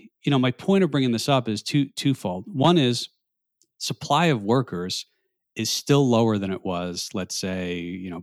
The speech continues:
pre-pandemic. And two is that, let's say those two point seven million people decided to, "You know what? I'm, I wanna actively look for work, but I don't have a job."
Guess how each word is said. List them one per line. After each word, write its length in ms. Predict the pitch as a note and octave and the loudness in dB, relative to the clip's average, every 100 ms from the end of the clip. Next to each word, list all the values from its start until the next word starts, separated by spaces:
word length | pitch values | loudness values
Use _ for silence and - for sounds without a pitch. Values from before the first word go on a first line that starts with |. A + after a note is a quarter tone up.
| - | -4
pre-pandemic. 800 | G#2+ G2 G2+ F2+ E2 F2 A2+ _ _ _ _ _ _ _ | -2 -2 -4 -6 -6 -8 -10 _ _ _ _ _ _ _
And 200 | G#3+ C3 | -2 0
two 340 | - C4+ A3+ C3+ | 0 2 4 4
is 200 | B2 - | 2 0
that, 340 | A#2 A2 - _ _ _ _ | 0 0 -4 _ _ _ _
let's 240 | D3+ G#3 | 2 2
say 260 | - A#3 G#3 | 2 2 4
those 240 | F3+ E3 | 4 2
two 180 | - - | 0 -2
point 280 | D#3+ D#3+ D3 | 0 0 0
seven 360 | - C#3+ C3 A#2+ | 0 0 2 2
million 320 | A#2+ B2 A2+ | 4 2 0
people 640 | - B2+ - G2 F#2+ - _ _ _ _ _ - | -2 -4 -4 -6 -6 -12 _ _ _ _ _ -8
decided 460 | A#2 C3+ A#2+ A#2+ A2+ | -2 0 2 2 -2
to, 220 | A2+ G#2+ | -2 0
"You 60 | D3 | 4
know 140 | E3+ | 6
what? 200 | F3 E3+ - | 6 4 2
I'm, 220 | B2 A#2+ - - | -2 -2 -10 -6
I 60 | A#2 | 0
wanna 300 | B2 C3+ A#2+ | 2 4 2
actively 460 | C3 B2+ - B2 A#2+ | 2 2 0 -2 0
look 180 | A2 A2 | 0 -2
for 140 | - | -4
work, 220 | G2+ G#2 | -4 -4
but 100 | - | -4
I 80 | F#2+ - | -8 0
don't 200 | A#2 A2 | 2 2
have 160 | A2+ | -2
a 60 | G2+ | -4
job." 440 | - F#2+ A2+ C#3 | -4 -4 -4 -6